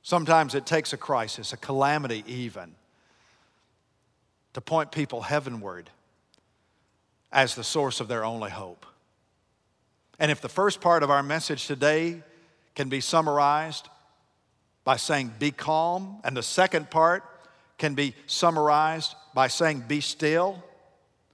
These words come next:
now we can be reminded that the third thing we're to do is to be hopeful. Be calm, be still,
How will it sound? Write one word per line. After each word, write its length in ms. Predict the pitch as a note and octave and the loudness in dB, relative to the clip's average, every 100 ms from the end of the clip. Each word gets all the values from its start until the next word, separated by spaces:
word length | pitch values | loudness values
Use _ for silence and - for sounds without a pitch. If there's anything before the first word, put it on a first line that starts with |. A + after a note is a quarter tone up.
| _ _ _ _ _ _ - | _ _ _ _ _ _ -4
now 460 | A#2+ E3 F3 D3+ | 4 6 6 4
we 200 | D3 C#3 | 0 -4
can 160 | C3+ A#2+ | -4 -4
be 140 | C3+ | -4
reminded 600 | B2+ B2 C3+ C3+ C3+ C3 | -4 0 0 0 -2 -4
that 100 | B2 | -4
the 100 | A2+ | -6
third 320 | - E3 F3+ | -4 -2 -2
thing 220 | C#3+ B2 A#2+ | -4 -4 -4
we're 100 | A#2 | -8
to 100 | A2+ | -6
do 200 | A#2+ A#2 | -6 -6
is 100 | - | -10
to 80 | |
be 140 | A#2 A2+ | -10 -10
hopeful. 580 | F2+ G#2+ - - D2 _ _ _ _ _ _ _ _ _ - - | -10 -12 -12 -20 -20 _ _ _ _ _ _ _ _ _ -20 -14
Be 80 | B2 | -10
calm, 480 | - C#3+ F3+ E3+ | 0 2 2 -2
be 100 | D3 | -6
still, 340 | C3 - D3 | -10 -8 -8